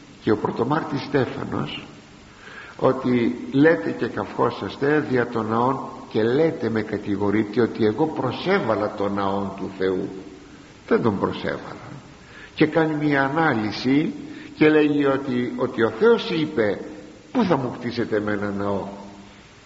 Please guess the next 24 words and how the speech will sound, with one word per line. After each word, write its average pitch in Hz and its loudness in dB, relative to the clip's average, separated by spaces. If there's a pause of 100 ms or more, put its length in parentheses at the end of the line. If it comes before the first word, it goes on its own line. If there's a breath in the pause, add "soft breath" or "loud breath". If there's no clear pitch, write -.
(160)
Χωράω 107 2 (160)
σε 95 -2
ναό 90 0
μέσα». 95 -6 (680 loud breath)
Ωστόσο, 185 2 (440)
ο 123 4
ναός 185 0
του 123 -4
Σολομώντος 110 0 (360 loud breath)
που 156 6
έγινε 196 2 (160)
κατ' - 0
εντολή 165 4 (120)
του - -8 (120)
Θεού, 64 -6 (760 loud breath)
ήδη 247 6
από 202 4
το 185 0
Μωυσή, 180 0
από 143 4
την 123 -2
εποχή 135 -2
του 165 -2
Μωυσή, 160 2